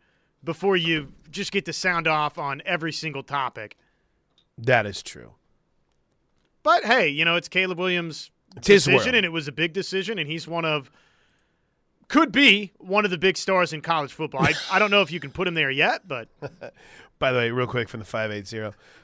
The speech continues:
Speaker 2: uh, whatever the S E C comes up with for scheduling, we'll pick it apart on how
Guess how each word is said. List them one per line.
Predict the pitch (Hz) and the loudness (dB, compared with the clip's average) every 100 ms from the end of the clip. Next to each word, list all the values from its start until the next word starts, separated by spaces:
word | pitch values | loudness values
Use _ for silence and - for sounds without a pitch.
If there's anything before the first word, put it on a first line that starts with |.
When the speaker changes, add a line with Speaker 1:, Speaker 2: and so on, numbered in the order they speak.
| _ - | _ 2
Speaker 2:
uh, | 156 151 151 | 4 4 4
whatever | 165 202 285 302 | 6 10 10 8
the | 226 | 6
S | 202 - | 6 4
E | 170 | -2
C | - 151 | -2 -2
comes | - 151 143 120 | 0 0 2 2
up | 135 - | 2 0
with | 123 | -6
for | - | -6
scheduling, | 123 - 135 127 117 117 | -8 -2 -2 -2 -4 -4
we'll | 117 | -6
pick | - 165 156 | -4 -6 -4
it | |
apart | 131 - 131 127 | -6 -2 0 0
on | 113 | -2
how | 104 | -4